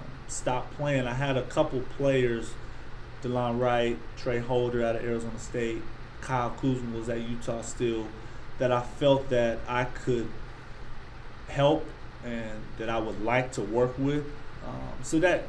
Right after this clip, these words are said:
really helped me make a decision, like, "Okay, I'm gonna focus on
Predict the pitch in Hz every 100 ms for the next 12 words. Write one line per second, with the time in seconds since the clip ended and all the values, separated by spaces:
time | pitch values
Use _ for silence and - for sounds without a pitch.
0 | - 143 165 185 156 - - - 151 147
1 | - - 123 120 117 113 113 110 - 120
2 | 110 110 113 123 117 110 - - - -
3 | 123 120 113 135 123 120 120 113 107